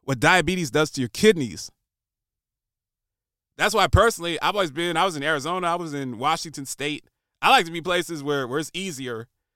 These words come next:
to have success in health conscious places. So you have that draw, but ultimately health plans like Centene that, that have not reached the star ratings that they want,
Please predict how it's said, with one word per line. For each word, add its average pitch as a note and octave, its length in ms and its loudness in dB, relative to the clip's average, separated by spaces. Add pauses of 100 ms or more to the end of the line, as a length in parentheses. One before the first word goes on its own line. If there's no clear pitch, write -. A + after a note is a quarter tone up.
(420)
to C#3 80 -8
have D#3 240 2
success - 500 -12 (1120)
in C3 120 -12
health D#3+ 260 0
conscious E3 360 -2
places. - 420 -6 (560)
So E3+ 100 -6
you F#3+ 140 0
have C4 160 4
that A3 180 2
draw, E3 420 2 (1000)
but F#3+ 240 2
ultimately G#3 840 -2 (360)
health A3 260 2
plans F#3 480 -4
like D3+ 220 -2
Centene D3 560 -6
that, A#2+ 220 -6
that A2+ 120 -10
have A2+ 140 -10
not C#3 340 -2
reached C3+ 300 -12
the B2+ 80 -10
star A#2+ 360 -6
ratings A2+ 280 -10
that - 140 -14
they G#2+ 100 -14
want, G2+ 240 -16